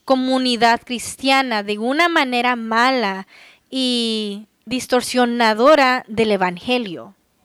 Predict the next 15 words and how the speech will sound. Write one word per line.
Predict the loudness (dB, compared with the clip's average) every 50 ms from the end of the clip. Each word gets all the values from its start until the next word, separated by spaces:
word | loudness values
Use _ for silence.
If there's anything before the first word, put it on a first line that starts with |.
| _ _ _ _ _ _ _ _ _ _ -20 -10 -4
Y | 0 2 2
esto | 2 2 0
es | 0 0
lo | 0 0 -2
que, | -2 -2 0 2 2 2 2 0 2
eh, | 2 2 2 4 4 2
estos | 2 0 -2 -2 0 0 0 0 -4 -8 -12 -14 -18 _ _
falsos | 2 2 2 2 0 -4 -8 -6 -4
maestros | -4 -2 -2 -2 -4 -4 -6 -6 -6 -6
estaban | -6 -2 0 0 2 2 0 -2
haciendo | -2 -6 -8 -8 -8 -8 -8 -6 -6 -6 -6 -6
en | -6 -6
este | -6 -6 -6 -8
tiempo. | -8 -6 -4 -4 -4 -4 -6 -8 -12 -12 -12 -14 _ _ _ _ _ _ _ _ _ _ _ _ _ _ _ -16 -6 -4
Entonces, | -4 -4 0 2 2 2 2 2 2 2 2 2 2 -2 -8